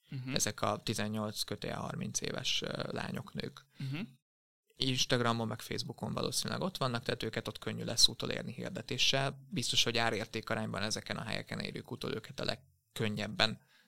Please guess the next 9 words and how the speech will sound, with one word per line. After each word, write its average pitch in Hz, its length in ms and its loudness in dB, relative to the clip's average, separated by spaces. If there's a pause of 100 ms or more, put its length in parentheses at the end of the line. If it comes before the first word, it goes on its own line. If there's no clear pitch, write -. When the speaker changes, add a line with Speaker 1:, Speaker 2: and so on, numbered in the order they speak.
(120)
Speaker 2:
így 107 240 -6
hirdetéssel, 110 760 4
vagy 113 160 2
a 113 60 2
legolcsóbban. - 1200 0
Speaker 1:
Aha. 147 400 -6 (1400)
TikTokról 131 520 -6
mit 107 180 -8
gondolsz? 101 600 -8